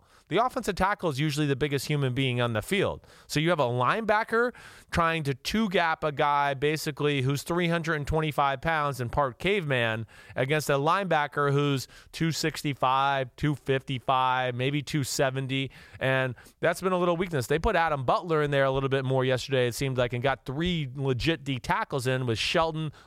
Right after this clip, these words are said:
Lawrence Guy, and Butler. And I feel like it slowed down the Bengals run game. But I think that's something to watch out for, especially,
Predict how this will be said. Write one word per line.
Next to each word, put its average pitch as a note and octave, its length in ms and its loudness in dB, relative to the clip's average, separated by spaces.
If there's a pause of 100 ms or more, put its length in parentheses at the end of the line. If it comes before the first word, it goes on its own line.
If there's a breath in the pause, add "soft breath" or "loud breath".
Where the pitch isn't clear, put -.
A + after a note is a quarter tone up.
Lawrence D3 340 0
Guy, C#3 280 2
and A#2 180 -4
Butler. C#3+ 500 2 (280 loud breath)
And C#3+ 100 0
I D#3 60 0
feel F#3 120 -2
like E3+ 160 2
it D3 80 -2
slowed D#3 400 0
down C3+ 560 0 (280 loud breath)
the B2 180 0
Bengals B2+ 480 0
run C3+ 180 0
game. A2+ 180 0
But A#2 100 2
I E3+ 80 4
think A3+ 140 0
that's F3 160 0
something E3+ 200 -2
to C3+ 80 2
watch B2+ 300 0
out C#3 200 0
for, A#2 180 2
especially, A2+ 600 -2